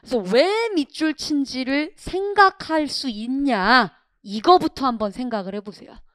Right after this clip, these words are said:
그럼 두 번째. 이게 사실 문제풀이 스킬이거든요. 두 번, 세 번째가 뭐냐면 구문 능력이 되냐는 거예요. 구문. 문법 이론도 좋고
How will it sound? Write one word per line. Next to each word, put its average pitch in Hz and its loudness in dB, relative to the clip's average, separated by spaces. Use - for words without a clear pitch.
그럼 247 -2
두 254 -4
번째. 208 0
이게 294 0
사실 320 0
문제풀이 254 -4
스킬이거든요. 226 -6
두 254 -4
번, 240 2
세 392 0
번째가 370 2
뭐냐면 196 0
구문 269 0
능력이 208 -8
되냐는 190 -8
거예요. - -20
구문. 202 -8
문법 262 -2
이론도 285 -2
좋고 294 -2